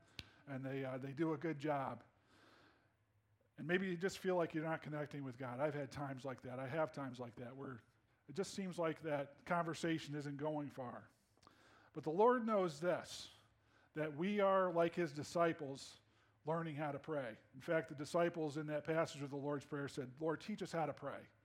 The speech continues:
Teach us how to relate with you," because prayer is more than a conversation.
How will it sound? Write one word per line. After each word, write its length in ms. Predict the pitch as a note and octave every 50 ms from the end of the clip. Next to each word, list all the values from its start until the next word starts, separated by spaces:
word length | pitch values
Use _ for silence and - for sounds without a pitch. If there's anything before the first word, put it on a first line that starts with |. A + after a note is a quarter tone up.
| _ _ _ - _ _ _
Teach 220 | - G#3+ A3 G#3+ C4
us 100 | A3+ -
how 160 | - G3+ F#3+
to 60 | F3+
relate 460 | F3 D#3+ D3+ C#3+ C#3+ D#3 E3 F3 F3
with 160 | D#3+ C#3+ B2+ A#2+
you," 180 | C3 A#2+ A#2+
because 320 | A#2 C#3 C3 - F3+ E3+ -
prayer 320 | - - G#3 A#3 A#3+ G#3+
is 100 | E3+ C3+
more 200 | D#3+ E3 E3+ F3
than 140 | E3 E3 D3+
a 40 | C3+
conversation. 880 | - D#3 D#3 D#3 C#3+ C3+ B2+ - D#3 D3 D3 - - B2+ C3 B2+ G#2